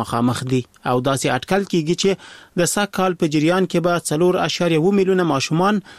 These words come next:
له شدیدې خوارځواکۍ څخه رنځ وړي. د روغتیايي سکتور مالي ستونزه د عامه روغتیا وزارت د خدمتونو د وړاندې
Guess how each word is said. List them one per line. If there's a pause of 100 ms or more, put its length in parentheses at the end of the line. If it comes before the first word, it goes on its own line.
(220)
له (100)
شدیدې
خوارځواکۍ (100)
څخه (120)
رنځ (100)
وړي. (560)
د
روغتیايي
سکتور
مالي
ستونزه
د
عامه
روغتیا
وزارت
د
خدمتونو
د
وړاندې